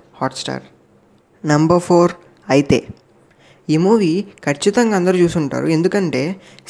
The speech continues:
సెవెంటీన్ ఇయర్స్ ముందే వచ్చిన ఒక బెస్ట్ క్రైమ్ థ్రిల్లర్ ఈ మూవీ. ఈ మూవీ బడ్జెట్ కూడా వన్ పాయింట్ ఫైవ్ క్రోర్సే and బాక్స్ ఆఫీస్ దగ్గర కూడా బాగానే కలెక్ట్ చేసింది. చాలా అవార్డ్స్ కూడా వచ్చాయి మూవీకి. చంద్రశేఖర్ ఎల్లేటి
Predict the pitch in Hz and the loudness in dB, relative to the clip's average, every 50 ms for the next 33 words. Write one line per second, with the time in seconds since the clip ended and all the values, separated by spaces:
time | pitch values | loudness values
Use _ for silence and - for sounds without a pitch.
0 | - - 143 139 165 196 214 208 233 226 214 208 208 214 214 - 175 165 165 165 | -2 0 2 2 2 0 2 2 2 2 2 2 0 0 0 0 0 0 0 2
1 | 170 165 151 151 - - 143 156 165 151 151 151 151 - 131 123 127 139 135 - | 2 0 0 0 -4 -6 -4 -4 -2 -2 -2 -4 -4 -4 -6 -6 -6 -6 -4 -6
2 | - - 185 175 - 147 139 139 160 175 175 180 170 151 147 131 127 139 120 120 | -6 -6 -6 -6 -2 -2 0 0 0 0 -2 -2 -4 -2 -2 -2 -2 -2 -2 -2
3 | 127 131 131 127 117 - - _ _ _ _ _ _ _ - _ _ _ _ _ | 0 0 0 -2 -4 -6 -10 _ _ _ _ _ _ _ -20 _ _ _ _ _
4 | _ _ _ _ _ _ - 143 151 151 156 175 196 233 240 240 - 156 147 147 | _ _ _ _ _ _ -8 -6 -4 -2 -2 -2 0 0 -2 -2 -2 -4 -6 -4
5 | - 196 196 - - 190 196 202 175 165 185 208 - - _ - 131 131 139 139 | -6 -6 -6 -4 -4 -4 -4 -4 -4 -6 -8 -10 -12 -16 _ -8 -6 -6 -6 -4
6 | - 175 175 170 165 170 156 143 143 143 143 139 139 - - 196 214 214 180 147 | -4 -4 -4 -4 -4 -4 -4 -4 -4 -6 -6 -6 -6 -8 -8 -8 -6 -4 -4 -4
7 | 131 135 135 151 160 - - 185 180 190 180 185 175 151 151 151 165 160 147 143 | -2 0 0 -2 -2 -2 -4 -2 -2 -4 -4 -4 -4 -4 -4 -4 -4 -4 -4 -4
8 | 127 139 151 160 151 143 135 131 131 - 131 127 131 - 143 160 190 214 - - | -4 -2 -2 -2 -4 -4 -6 -6 -8 -10 -12 -12 -10 -10 -8 -8 -8 -10 -12 -16
9 | _ _ _ _ _ _ _ _ _ _ _ _ - - 139 147 165 180 170 147 | _ _ _ _ _ _ _ _ _ _ _ _ -10 -6 -6 -4 -2 0 0 0
10 | 143 151 160 160 - - 170 156 147 135 143 - 139 123 123 131 131 131 127 127 | 0 0 -2 -4 -6 -6 -6 -4 -4 -6 -8 -10 -10 -8 -8 -8 -8 -8 -10 -12
11 | - 127 - - _ _ _ _ _ _ _ _ _ _ _ _ _ _ _ _ | -14 -16 -18 -20 _ _ _ _ _ _ _ _ _ _ _ _ _ _ _ _
12 | _ _ _ - _ _ _ _ _ _ - - 151 151 175 214 220 - - 240 | _ _ _ -20 _ _ _ _ _ _ -12 -8 -4 -2 -2 -2 -2 -2 -2 -2
13 | 233 226 208 190 175 170 165 156 165 | 0 0 0 0 0 0 -2 -2 -4